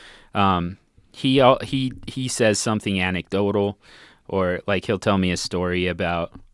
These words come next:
um, uh, you know, something, and, and it, it relates to what we talked about, but it's not directly in response to what we talked about.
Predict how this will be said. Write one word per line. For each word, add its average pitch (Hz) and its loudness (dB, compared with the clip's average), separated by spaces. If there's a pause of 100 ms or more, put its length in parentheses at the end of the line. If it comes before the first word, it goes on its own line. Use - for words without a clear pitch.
um, 80 -6 (1040)
uh, 104 -6 (160)
you 113 0
know, 104 0
something, 131 2
and, 131 0
and 139 2
it, 127 4 (240)
it 110 4
relates 98 2
to 156 0
what 147 4
we 147 0
talked 147 4
about, 139 4
but 117 2
it's 110 -2
not 110 2 (400)
directly 101 0
in 92 -2
response 85 -4
to 78 -6
what 78 -4
we 78 -6
talked 67 -10
about. - -14